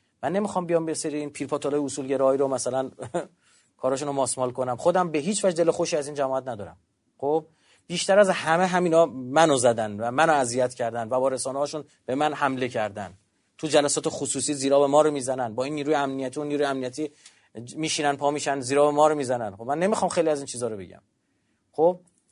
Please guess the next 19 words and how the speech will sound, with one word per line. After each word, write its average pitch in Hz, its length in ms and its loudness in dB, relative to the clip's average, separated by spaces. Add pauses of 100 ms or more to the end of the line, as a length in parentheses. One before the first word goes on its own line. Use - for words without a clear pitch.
(340)
اما 185 340 2
بعضی 196 340 2
از 196 100 2
این 220 100 -2
مسائل 190 340 0
هستش 202 360 -8
که 202 60 -10
مثلاً 196 200 -8
شما 196 160 -6
اصلاً 196 160 -8
خبر 190 360 -2
نداری. 180 180 -4
ببینید 190 240 -2
یه 196 60 -2
فردی 190 360 2
رو 190 80 0
مثلاً 180 340 -2
آوردن 190 260 4
توی 180 320 0